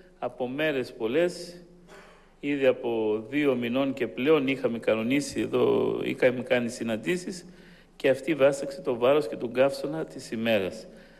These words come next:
Θα ήθελα να την ευχαριστήσω και να της ευχηθώ, ο Θεός να της δώσει πολλά χρόνια, να επιμένει την αδελφότητα αυτή. Επίσης, να ευχαριστήσω και όλους τους ηγουμένους, ιερομονάχους,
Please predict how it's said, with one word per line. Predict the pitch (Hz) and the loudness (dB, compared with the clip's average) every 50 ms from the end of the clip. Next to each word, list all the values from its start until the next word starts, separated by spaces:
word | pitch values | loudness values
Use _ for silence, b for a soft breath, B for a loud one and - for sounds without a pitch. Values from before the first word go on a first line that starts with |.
| B B _ - | B B _ -6
Θα | - | -4
ήθελα | 127 135 131 131 127 120 | -2 -2 -2 -4 -6 -8
να | 113 | -8
την | 113 117 113 | -8 -8 -10
ευχαριστήσω | 110 - - 113 107 104 - - 190 190 185 - 196 | -8 -4 -4 -4 -4 -4 -6 -6 -6 -6 -4 -6 -8
και | 185 - 147 | -8 -6 -8
να | 131 | -8
της | 127 - - | -8 -8 -10
ευχηθώ, | - - - - 107 - - 185 | -10 -8 -8 -10 -4 0 2 2
ο | 196 190 190 - - - - - - - - - - - | 2 2 -2 -8 -12 -16 -18 -20 -20 -20 -20 -20 -20 -6
Θεός | - - 139 131 | 0 0 2 2
να | 127 123 | 2 0
της | 120 123 123 | -2 -4 -2
δώσει | 127 135 139 135 - | 0 2 2 0 0
πολλά | - 123 120 131 131 120 | 0 2 4 4 4 4
χρόνια, | - 139 151 170 175 160 | 2 0 -2 -2 0 0
να | 143 | 0
επιμένει | 131 - - 127 117 113 139 156 151 | 0 -2 -4 -4 -2 0 0 0 -2
την | 123 - 139 | -4 -6 -6
αδελφότητα | 123 113 117 113 113 - 139 143 139 - - 135 127 | -4 -4 -4 -6 -2 0 0 0 0 0 -4 -4 -4
αυτή. | - - - - - - - B B B B B B B B B B B B B B - | -4 -6 -10 -12 -12 -12 -16 B B B B B B B B B B B B B B -4
Επίσης, | - 208 214 196 - 185 | 0 0 0 2 0 0
να | 170 160 | 2 4
ευχαριστήσω | 151 143 147 - 143 139 135 - - - 214 202 - 202 175 | 4 4 4 4 2 2 2 -2 -2 0 0 0 0 -2 -4
και | - - - | -2 2 4
όλους | 180 180 175 156 - - - | 6 6 6 6 2 0 -4
τους | - - - - - - - - - - - - - b b b b b b b b _ | -8 -10 -10 -10 -14 -16 -18 -18 -20 -20 -20 -20 -20 b b b b b b b b _
ηγουμένους, | - 135 123 120 117 110 107 107 127 139 147 139 127 127 - - - | -4 -4 -2 -2 -2 -2 0 2 4 4 4 2 0 -2 -6 -6 -4
ιερομονάχους, | 127 120 117 117 117 117 117 110 107 117 135 147 156 147 - - 127 113 - - - - - - | -2 0 0 0 0 2 2 2 4 4 4 4 2 0 -2 -6 -6 -6 -8 -10 -12 -14 -16 -18